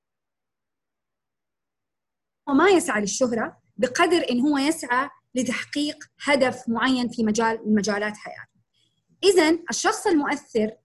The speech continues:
مو كل شخص مؤثر مشهور، وليس كل مشهور مؤثر. الشخص المشهور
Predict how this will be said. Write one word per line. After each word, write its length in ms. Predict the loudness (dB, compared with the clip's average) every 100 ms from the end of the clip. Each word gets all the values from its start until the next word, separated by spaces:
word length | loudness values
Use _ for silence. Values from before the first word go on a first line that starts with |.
| _
مو 160 | 4 6
كل 120 | 6 4
شخص 400 | 2 -4 -6 -4
مؤثر 540 | 0 0 -2 -4 -4 -2
مشهور، 500 | -4 0 2 2 0 -6 -2
وليس 300 | 2 2 -2
كل 220 | -2 0
مشهور 440 | 0 -2 0 2
مؤثر. 520 | 2 2 -2 -6 -16 -18 _ _ _ _ -20 -20 -20 -20 _ _ _ _ _
الشخص 480 | -4 2 2 2 0
المشهور 840 | 4 4 4 4 4 8 8 6